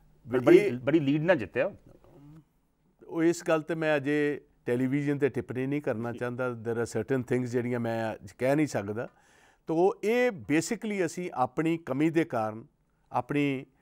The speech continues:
Speaker 2: ਜਿਹੜੀ ਸਾਡੀ, ਅਸੀਂ ਆਪਣੇ ਰਿਬਲਸ ਨਹੀਂ ਬਿਠਾ ਸਕੇ ਤੇ ਗਲਤ ਟਾਈਮ 'ਤੇ ਅਸੀਂ, ਜਿਸ ਤਰ੍ਹਾਂ ਆਮ ਤੌਰ ਕਿਹਾ ਜਾਂਦਾ ਹੈ ਕਿ ਜਦੋਂ ਘੋੜਾ ਦਰਿਆ ਦੇ ਵਿੱਚ ਹੋਏ ਕਦੀ ਨਹੀਂ ਬਦਲਿਆ ਜਾਂਦਾ, ਅਸੀਂ ਘੋੜੇ ਵੀ ਦਰਿਆ 'ਚ ਬਦਲ ਕੇ ਵੇਖ ਲਏ ਨੇ ਕਿ ਦੋਨੋਂ ਘੋੜੇ ਸਾਡੇ ਜਿਹੜੇ ਸੀ,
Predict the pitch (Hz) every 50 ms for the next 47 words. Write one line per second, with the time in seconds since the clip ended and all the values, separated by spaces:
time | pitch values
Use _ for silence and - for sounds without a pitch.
0 | _ _ _ 110 117 135 139 143 131 - - 127 110 110 127 135 135 120 - 135
1 | 135 127 123 - 143 127 113 117 113 120 139 165 151 147 143 147 156 135 135 -
2 | - 117 107 110 - - 127 - - 143 117 151 117 92 196 240 226 - - -
3 | 156 135 131 131 123 - - 101 - - _ _ _ _ _ _ _ - 131 123
4 | 156 156 135 139 143 - 156 147 143 147 156 165 156 185 170 165 156 - 156 165
5 | 175 170 151 147 139 131 117 127 131 131 127 127 135 - - - _ _ - 156
6 | 143 123 123 131 131 147 160 170 170 175 175 170 - _ - 143 135 131 127 135
7 | 147 147 135 120 - _ _ _ _ _ _ _ _ _ _ - - 120 135 135
8 | 143 143 143 147 156 160 185 196 170 156 147 143 - 127 131 127 123 117 107 98
9 | - _ _ _ _ - 175 170 190 220 226 240 190 170 147 139 135 143 139 131
10 | 117 123 120 117 131 160 156 156 - 196 196 - - 165 139 127 127 170 226 285
11 | 277 214 202 180 165 156 156 151 156 135 139 127 135 127 - 143 135 127 120 117
12 | 110 107 117 131 135 131 131 131 127 156 143 135 185 220 226 220 214 202 - -
13 | 156 135 131 139 139 - 131 113 107 117 120 110 135 143 151 135 110 - 131 143
14 | 143